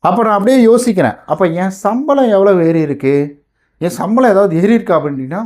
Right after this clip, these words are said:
ஒரு சல்லி பைசா ஏறல. ஆனா விலைவாசி மட்டும் ஏறிக்கிட்டே போயிட்டு இருக்கு.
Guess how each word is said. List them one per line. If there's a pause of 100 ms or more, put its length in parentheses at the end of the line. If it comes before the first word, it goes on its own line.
(140)
ஒரு
சல்லி
பைசா
ஏறல. (600)
ஆனா (100)
விலைவாசி
மட்டும் (140)
ஏறிக்கிட்டே
போயிட்டு
இருக்கு.